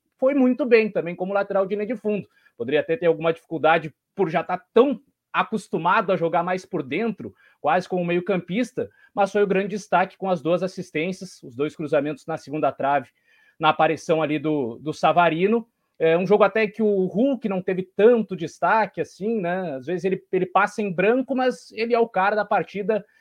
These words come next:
abrindo espaço, ou fazendo gol, ou dando assistência, ou participando da jogada que,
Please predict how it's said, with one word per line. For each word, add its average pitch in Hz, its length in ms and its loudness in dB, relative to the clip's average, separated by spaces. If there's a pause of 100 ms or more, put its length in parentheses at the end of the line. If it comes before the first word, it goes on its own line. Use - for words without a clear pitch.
(100)
abrindo 170 340 0
espaço, 185 640 2
ou 175 180 0
fazendo 143 400 -6
gol, 185 340 2
ou 156 120 -2
dando 151 200 -2
assistência, 185 720 -6
ou 139 80 -6
participando 170 520 -6
da 160 140 0
jogada 160 500 0
que, 135 260 -10